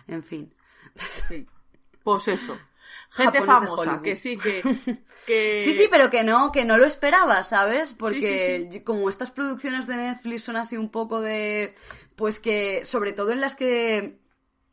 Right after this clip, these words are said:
Speaker 1: en las que son de actores, suelen, es que, eh, suelen tenerlos contados y a lo mejor tienen a uno bueno, pero el resto ya tal. Aquí hay como mucho nombre, yo qué sé, lo mismo por doblar cobran, cobran menos.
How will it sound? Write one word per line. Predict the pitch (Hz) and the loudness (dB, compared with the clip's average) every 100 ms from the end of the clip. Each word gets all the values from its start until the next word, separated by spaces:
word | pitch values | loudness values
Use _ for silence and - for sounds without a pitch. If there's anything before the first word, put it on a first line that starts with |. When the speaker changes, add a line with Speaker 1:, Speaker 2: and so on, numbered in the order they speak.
| _ - | _ -8
Speaker 1:
en | 226 | -4
las | 190 175 | -4 -4
que | 208 | -10
son | - 208 | -8 -2
de | 240 | 0
actores, | 226 269 254 254 - | 0 2 4 4 0
suelen, | - - 233 220 247 247 220 - | -16 -2 2 2 2 -2 -4 -4
es | 233 - | -4 -4
que, | - 247 | -6 -4
eh, | 240 247 | -6 -6
suelen | 233 254 254 294 302 277 247 277 | -6 0 4 4 4 2 0 0
tenerlos | 269 247 247 269 269 | 2 0 2 0 0
contados | 226 190 214 285 381 | -2 2 4 4 4
y | |
a | 226 | 0
lo | |
mejor | 202 220 | 0 -4
tienen | 240 233 | -4 -2
a | 226 | 0
uno | 233 214 | 0 -2
bueno, | 202 220 247 | 2 2 2
pero | 226 208 | 0 0
el | 208 | 0
resto | 214 - | -4 -6
ya | 226 208 | -4 -2
tal. | 196 233 381 - - - | 2 2 2 -8 -12 -8
Aquí | 208 202 | -4 -4
hay | 175 | -2
como | 220 302 | 0 2
mucho | 311 - 185 | 0 -2 0
nombre, | 226 381 196 | 2 2 -2
yo | 170 | -8
qué | 175 | -12
sé, | - 277 | -12 -10
lo | |
mismo | 196 170 196 | -10 -10 -10
por | 185 190 | -8 -8
doblar | 190 180 185 | -6 -4 -4
cobran, | 185 185 180 170 175 170 _ - - - - - | -4 -6 -2 -2 -4 -10 _ -20 -20 -20 -20 0
cobran | 254 214 196 202 | 2 2 2 2
menos. | 339 330 175 - | 2 0 -4 -6